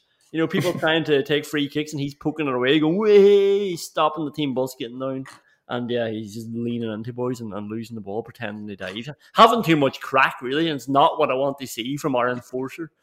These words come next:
Um, last WhatsApp whinge. Just do that every week. <laughs> Just do that. Like, what's the, that was way better. Just, just keep doing that. What was the issue?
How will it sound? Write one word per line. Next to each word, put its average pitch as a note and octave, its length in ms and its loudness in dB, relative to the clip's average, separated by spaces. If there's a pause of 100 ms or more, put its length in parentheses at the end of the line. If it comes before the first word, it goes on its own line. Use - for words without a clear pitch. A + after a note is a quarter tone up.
(600)
Um, A2+ 720 -12 (100)
last E3 280 6
WhatsApp C#3 340 4
whinge. D#3 300 -2 (1600)
Just - 300 -2
do F3 160 4
that A3 340 6
every D4 220 2
week. - 480 -2 (800)
<laughs> F#3 80 4 (2750)
Just - 300 -2
do C#4+ 140 -2
that. C#4 460 2
Like, - 140 -2
what's D#4 240 4
the, B3+ 80 0 (500)
that F4 100 -4
was B3+ 140 4
way A#3+ 240 10
better. D#4 420 10
Just, C4 200 -2
just C#4 200 -4
keep C4+ 220 -4
doing A#3 160 -2
that. A#3 220 2
What A#3+ 180 2
was B3 140 -4
the G#3+ 140 6
issue? A#3+ 420 2